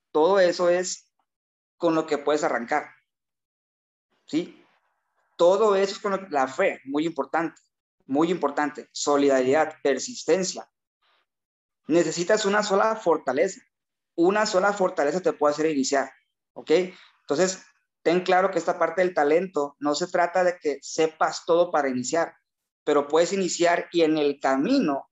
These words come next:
vas a encontrar las personas, los vehículos, las herramientas. Pero lo que acabas de poner es,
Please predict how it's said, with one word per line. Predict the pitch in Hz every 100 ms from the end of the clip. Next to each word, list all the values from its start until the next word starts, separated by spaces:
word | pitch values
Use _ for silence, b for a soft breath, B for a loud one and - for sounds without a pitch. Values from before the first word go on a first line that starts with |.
| _ _
vas | 147 151
a | 190
encontrar | 185 147 160
las | 175
personas, | 156 135 165 160 139 - b b -
los | 147 147
vehículos, | 135 170 208 - 180 151 151
las | 139 135 - -
herramientas. | 143 135 131 170 208 147 117 - _ _ _ _
Pero | 156 160
lo | 165
que |
acabas | 156 170 196
de | 214
poner | 175 170 185 180
es, | 156 -